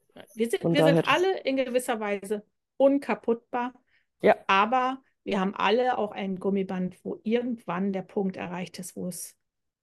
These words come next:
Speaker 1: brechen kann. Und von da finde ich, ist das Einzige, was wir aus der Resilienz, aus dem Unpaku-, Unkaputtbar mitnehmen können, ist ganz klar ein sich selber beobachten.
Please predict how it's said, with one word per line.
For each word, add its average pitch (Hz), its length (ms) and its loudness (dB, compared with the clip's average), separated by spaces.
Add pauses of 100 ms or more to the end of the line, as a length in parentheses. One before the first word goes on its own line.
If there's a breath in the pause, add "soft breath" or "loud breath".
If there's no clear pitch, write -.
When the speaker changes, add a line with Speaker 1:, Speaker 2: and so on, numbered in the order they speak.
(240)
Speaker 1:
brechen 175 480 -4
kann. 202 260 -4 (1600)
Und 185 260 -6
von - 280 -10
da 165 160 -4
finde 165 260 -8
ich, - 220 -14
ist - 140 -18
das - 100 -14
Einzige, 202 460 -2
was 185 200 -6
wir 185 100 -4
aus 170 160 -6
der 170 120 -4
Resilienz, 165 580 -2
aus 190 140 -8
dem 190 220 -6
Unpaku-, 202 600 -6
Unkaputtbar 196 680 -6
mitnehmen 214 380 -6
können, 226 280 -2
ist 196 220 -8
ganz 185 260 -6
klar 175 300 -8
ein 175 280 -6 (840)
sich 165 220 -6
selber 190 240 -2
beobachten. 190 680 -6